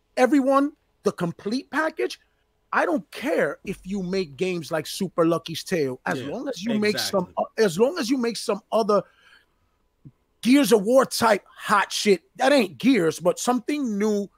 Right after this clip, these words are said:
Speaker 1: that is that dope. Or solidify me an exclusivity deal for Odyssey or something like that. You know what I'm saying? Th-, could you imagine? Nobody would be bitching and moaning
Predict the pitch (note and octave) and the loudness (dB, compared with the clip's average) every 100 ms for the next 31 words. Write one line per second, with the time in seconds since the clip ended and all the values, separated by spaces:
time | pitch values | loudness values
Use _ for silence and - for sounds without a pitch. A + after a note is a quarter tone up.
0 | _ F3 F#3+ - - _ _ D3 F#3 G#3 | _ -2 -2 -4 -14 _ _ 0 0 0
1 | C3 D#3+ A#3 - _ C#4 E4+ G#3+ C4 _ | 0 2 2 0 _ -2 0 0 -4 _
2 | _ - - E4+ C4+ E3+ G3+ E3 E3 F3+ | _ -14 -8 -6 -4 -6 -8 -6 -6 -4
3 | G3 G3+ G#3 - A3 - - F#4+ F4+ G#3+ | -4 -4 -6 -8 -10 -8 -4 -2 -2 -2
4 | F#3+ F3 G3+ - - - - A3 G#3 - | 0 2 0 -2 -20 -14 -2 0 0 -4
5 | _ _ _ _ - F4+ F#4 C#4+ - G#3 | _ _ _ _ 2 4 6 4 -2 -4
6 | F3+ - G#3 F3+ E3+ - F#3+ F3+ G3+ B3+ | -4 -4 -4 -2 -4 -2 -2 -2 -2 -2
7 | B3+ D4+ G#3 A#3+ - - G#3 D#4+ D#4 E4+ | -2 -4 -6 -10 -8 -8 -6 -6 -4 -4
8 | E4+ A#3 - _ - B3 F#4+ A4+ G4+ F4 | -4 -16 -20 _ -6 -4 -2 -4 -2 -4
9 | D#4+ A3+ F3+ D#4 - C#4 B3 A#3 B3 G#3 | -4 -6 -4 -4 -2 -4 -2 2 2 2
10 | C#3 | -2